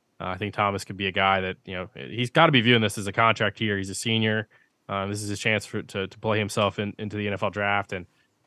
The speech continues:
uh, you know, I think he's a guy that could have a good season. But I, I think Eason's coming along. Like I said, if Rodney Garner thinks you have a lot of talent, then you have a lot of talent. So,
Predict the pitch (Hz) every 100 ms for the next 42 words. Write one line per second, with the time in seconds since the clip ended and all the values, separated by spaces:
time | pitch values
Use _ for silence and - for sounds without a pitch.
0 | - 95 92 90 90 - - 101 95 95
1 | 95 107 95 101 98 98 92 - 95 95
2 | 92 - 104 98 95 98 - - 98 107
3 | 135 127 123 123 - 127 117 110 113 113
4 | 107 - 98 104 98 98 120 117 107 113
5 | 104 113 120 107 107 101 113 107 107 101
6 | 104 110 104 95 113 107 101 - - 101